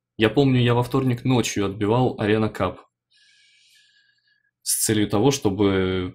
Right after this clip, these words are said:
П В П сундук скрыть на следующей неделе. Вот есть такое чувство, да, постоянно, конечно. Сидишь уже на выходных, уже суббота, воскресенье, да,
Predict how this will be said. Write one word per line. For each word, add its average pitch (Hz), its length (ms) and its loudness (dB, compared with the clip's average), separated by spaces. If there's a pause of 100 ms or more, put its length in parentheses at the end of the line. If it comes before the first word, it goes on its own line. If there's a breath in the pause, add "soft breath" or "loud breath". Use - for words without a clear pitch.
(160)
П 107 100 -2
В 104 100 2
П 117 120 0
сундук 117 400 2
скрыть 98 260 -2
на 95 80 -4
следующей 95 420 -4
неделе. 95 440 -4
Вот 98 320 -10 (800)
есть 123 400 2
такое 123 320 -2
чувство, 117 440 -6
да, 98 280 -4 (280)
постоянно, 95 560 -4
конечно. 107 560 -6 (140)
Сидишь 113 380 0
уже 147 160 6
на 131 100 6
выходных, 135 460 2
уже 101 160 -2
суббота, 110 340 0
воскресенье, 110 580 -2
да, 101 260 -4